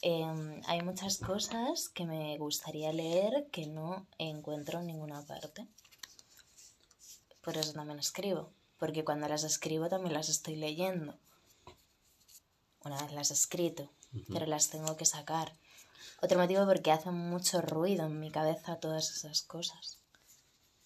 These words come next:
Speaker 1: Todas esas historias e ideas.
Speaker 2: Y una vez sacadas al papel, ¿qué, qué ocurre con esas historias?
Speaker 1: Pues que me alivia. Ya no están en mi cabeza, están ahí y eso me,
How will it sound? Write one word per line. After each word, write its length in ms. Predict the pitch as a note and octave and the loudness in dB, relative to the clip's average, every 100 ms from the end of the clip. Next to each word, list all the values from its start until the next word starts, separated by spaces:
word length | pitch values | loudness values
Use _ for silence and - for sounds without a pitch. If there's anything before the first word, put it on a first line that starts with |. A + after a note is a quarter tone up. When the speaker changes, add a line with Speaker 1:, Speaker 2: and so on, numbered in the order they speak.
| - _ _ _ _ _ _ _ _ - | -20 _ _ _ _ _ _ _ _ -6
Speaker 1:
Todas 500 | E3 D#3 D3+ D3+ - | 0 2 2 2 2
esas 480 | D3+ D#3 D3 - - | 0 -2 0 0 0
historias 1000 | D#3 - - D#3 D#3+ E3 D#3 E3 - - | 2 2 2 -2 -4 -4 -8 -6 -6 -6
e 60 | D#3+ - - | -8 -10 -8
ideas. 760 | - D3+ D#3 D#3 D3 - - - - - | -8 -6 -6 -6 -8 -6 -6 -6 -10 -12
Speaker 2:
Y 140 | G2 G2+ | -6 -4
una 120 | G#2 | -4
vez 180 | F#2+ - | -2 -2
sacadas 720 | F#2+ G2 A2 F3 - - - A#2 | -2 -4 -6 -4 -4 -4 -8 -10
al 380 | G2 F#2 F2+ E2+ | -8 -6 -6 -6
papel, 400 | F2 F#2 G#2 E3+ D#3+ - | -6 -4 -4 -6 -12 -8
¿qué, 240 | F#2 E2 - | -6 -8 -8
qué 80 | F2+ | -10
ocurre 340 | F2 F#2 F2 | -8 -8 -8
con 120 | F2 F2 | -8 -10
esas 180 | F2+ | -10
historias? 640 | G2+ - G2+ F2+ F#2+ A2+ - _ | -10 -8 -8 -10 -10 -12 -14 _
Speaker 1:
Pues 140 | - | 0
que 100 | - | 0
me 100 | D3+ | -4
alivia. 480 | D3 C#3+ C#3+ C#3+ C#3 - _ _ _ _ _ _ _ _ _ | -8 -8 -6 -6 -8 -16 _ _ _ _ _ _ _ _ _
Ya 100 | E3+ | -4
no 60 | D#3 | -2
están 300 | D#3 - D#3 | -4 -4 -8
en 120 | D#3 | -8
mi 100 | D#3 | -8
cabeza, 340 | D3+ D3+ D#3 E3 | -6 -6 -6 -6
están 380 | - - D3+ | -6 -6 -12
ahí 420 | D3 D3+ D#3 F3 - | -12 -8 -6 -6 -8
y 160 | E3 D3+ | -6 0
eso 220 | C#3+ D#3 | 0 0
me, 340 | D3 D3+ D3+ | -6 -6 -8